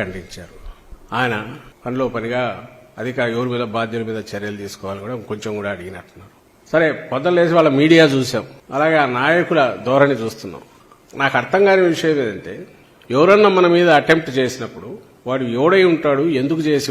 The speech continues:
ఉంటాడు, వాడిని త్వరగా పట్టుకోవాలి, పట్టుకొని అసలు విషయం బయటికి లాగాలి అనేది ఎవరైనా అడగాలి. వీళ్ళు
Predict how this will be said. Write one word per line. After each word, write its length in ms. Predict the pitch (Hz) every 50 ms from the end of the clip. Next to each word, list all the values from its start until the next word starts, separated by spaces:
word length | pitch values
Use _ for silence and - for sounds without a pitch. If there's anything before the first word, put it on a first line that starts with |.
| 120 113
ఉంటాడు, 340 | 110 - 110 110 104 110 156 - - - - _ _ _ _ _ - 117
వాడిని 220 | 127 131 131 123 - 127
త్వరగా 240 | 123 135 147 160 151 -
పట్టుకోవాలి, 560 | 131 123 - - 135 131 123 113 110 110 123 185 - - - _ _ _ _ _ - -
పట్టుకొని 320 | 143 - - 208 196 180 147
అసలు 180 | 139 147 160 170 170
విషయం 240 | 147 - 151 143 135 120 120
బయటికి 260 | 120 120 127 131 127 117
లాగాలి 400 | 113 113 110 110 110 110 107 104 101
అనేది 220 | 98 101 113 156 185 170
ఎవరైనా 260 | 135 127 127 131 135 123 101
అడగాలి. 360 | 101 107 101 85 82 80 - - - _ _ _ _ _ _ _ -
వీళ్ళు 240 | 165 196 202 185